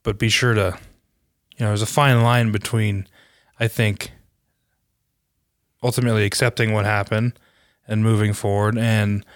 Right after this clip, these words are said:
letting it kinda consume you and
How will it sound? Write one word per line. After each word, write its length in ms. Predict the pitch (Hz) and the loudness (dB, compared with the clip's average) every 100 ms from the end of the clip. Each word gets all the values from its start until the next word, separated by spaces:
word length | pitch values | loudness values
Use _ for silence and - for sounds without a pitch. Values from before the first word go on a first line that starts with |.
| - _ _ _ _ _ _ _ - | -20 _ _ _ _ _ _ _ -4
letting 300 | 123 127 120 | 2 4 4
it 120 | 113 | 2
kinda 240 | 131 123 | 2 2
consume 500 | 110 110 104 131 131 | 2 0 0 2 2
you 360 | 107 101 101 101 - _ _ | 4 2 0 -4 -8 _ _
and 600 | - 110 104 101 98 98 | -4 -2 0 0 -2 -4